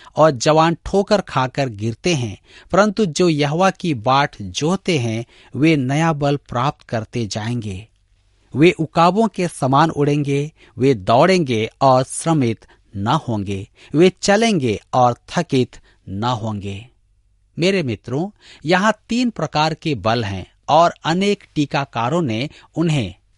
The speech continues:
पहला यूहन्ना के पत्र दो अध्याय उसके बारह से चौदह पद से तुलना करके मसीही जीवन के विकास के तीन चरण बताया है। विकास के ये तीन चरण हैं।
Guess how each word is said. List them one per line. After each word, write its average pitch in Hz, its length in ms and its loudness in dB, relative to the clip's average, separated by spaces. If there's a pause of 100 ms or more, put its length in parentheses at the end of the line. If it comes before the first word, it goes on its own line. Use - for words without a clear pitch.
(180)
पहला 208 320 2
यूहन्ना 170 360 0
के 123 180 -4
पत्र 135 380 -2
दो 127 200 0
अध्याय 113 440 -2
उसके 139 320 -4
बारह 135 400 0
से 139 360 -6 (180)
चौदह 131 340 -2
पद 156 320 -2
से 98 360 -8 (280)
तुलना 175 320 0
करके 120 560 -4 (220)
मसीही 190 480 0
जीवन 190 460 -2
के 143 300 -2
विकास 135 560 -6
के 104 340 -6 (320)
तीन 196 260 -2
चरण 131 380 -2
बताया 104 420 -4
है। 95 300 -12 (520)
विकास 202 540 2
के 170 100 -2
ये 139 200 2
तीन 180 360 -2
चरण 110 380 -2
हैं। 135 380 -8